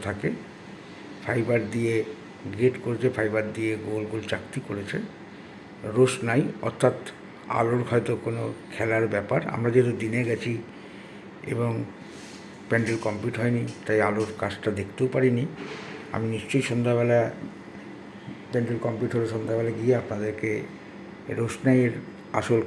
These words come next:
খেলা অর্থাৎ আলোর খেলা নিশ্চয়ই দেখাবো। আমাদের পরের গন্তব্য কুমোরটুলি পার্ক সর্বজনীন। এখানের থিম পত্র শোভা,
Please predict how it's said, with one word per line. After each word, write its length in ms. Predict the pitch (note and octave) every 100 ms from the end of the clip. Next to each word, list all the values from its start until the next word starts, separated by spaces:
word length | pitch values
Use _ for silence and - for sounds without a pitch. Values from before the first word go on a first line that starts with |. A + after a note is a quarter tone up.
| -
খেলা 180 | G#2+ G#2
অর্থাৎ 300 | G2+ A2 G#2 - -
আলোর 300 | - A2 A#2+ G#2+
খেলা 240 | - G#2+ A2
নিশ্চয়ই 340 | G#2+ - B2
দেখাবো। 420 | G#2 G2+ G2+ A2 - - - - _ - - - -
আমাদের 280 | A2+ D3+ -
পরের 240 | - B2 D3
গন্তব্য 640 | D3 D3+ - D3 - G#2 - - - - -
কুমোরটুলি 460 | C#3+ D#3 D#3 D3+ D#3+
পার্ক 300 | F#3 - -
সর্বজনীন। 600 | B2 A#2 G#2 G2 F#2+ F#2+ - - - -
এখানের 400 | B2 C3+ D3+ - - - - - - - - - - -
থিম 320 | - E3+ D3+ F#3+ - - -
পত্র 480 | C#3 C3+ - D3 A3
শোভা, 480 | A3+ - A#2+ G2+ G2